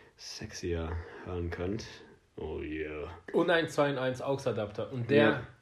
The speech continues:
Speaker 1: der ist einfach, geht einfach
Speaker 2: ist
Speaker 1: nicht.
Speaker 2: ein Bastard. Das
Speaker 1: Also
Speaker 2: haben wir jetzt vor fünf Minuten rausgefunden, ne?
Speaker 1: Nachdem wir fünfzehn Minuten probiert haben.
Speaker 2: Ja.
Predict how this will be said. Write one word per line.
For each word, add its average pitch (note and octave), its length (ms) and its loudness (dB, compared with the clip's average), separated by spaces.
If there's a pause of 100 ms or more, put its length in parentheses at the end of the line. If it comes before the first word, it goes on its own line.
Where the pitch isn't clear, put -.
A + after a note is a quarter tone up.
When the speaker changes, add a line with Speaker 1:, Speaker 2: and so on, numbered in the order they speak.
(120)
Speaker 1:
der A2 260 6
ist A2 140 2
einfach, A2+ 260 4
geht C#3 140 8
einfach G2 220 6
Speaker 2:
ist F2 80 2
Speaker 1:
nicht. E2 100 -2
Speaker 2:
ein B2 140 -2
Bastard. A#2+ 500 0 (1120)
Das A#2+ 100 6
Speaker 1:
Also B2 80 10
Speaker 2:
haben C3+ 60 10
wir C#3 100 12
jetzt C3+ 80 6
vor C#3 100 4
fünf D3+ 300 -2
Minuten D3+ 240 0
rausgefunden, D3+ 680 0
ne? E3 160 -4 (580)
Speaker 1:
Nachdem G#2+ 340 4
wir A2+ 100 8
fünfzehn C3+ 380 4
Minuten B2+ 460 6
probiert B2 340 2
haben. C3+ 380 0 (140)
Speaker 2:
Ja. C#3 340 4